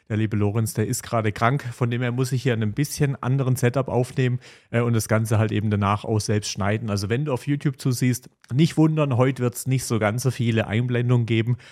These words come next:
äh, und als normaler Podcast-Hörer, ähm, vielleicht auch nicht unbedingt der ein oder andere Jingle, der zwischendrin eingespielt wird.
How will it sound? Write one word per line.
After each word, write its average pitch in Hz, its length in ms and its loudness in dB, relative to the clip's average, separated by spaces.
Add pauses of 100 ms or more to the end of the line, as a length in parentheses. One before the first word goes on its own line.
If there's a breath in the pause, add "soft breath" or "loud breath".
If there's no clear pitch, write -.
(200 loud breath)
äh, 113 120 2
und 110 260 2
als 101 320 -2
normaler 101 400 2
Podcast-Hörer, 113 1000 0
ähm, 104 340 0 (140)
vielleicht 117 380 0
auch 113 100 -2
nicht 117 200 -4
unbedingt 113 440 0
der 95 80 -2
ein 101 220 -2
oder 98 80 -2
andere 104 320 -2
Jingle, 117 240 -2
der 98 140 -2
zwischendrin 104 480 -6
eingespielt 110 580 -4
wird. 123 160 0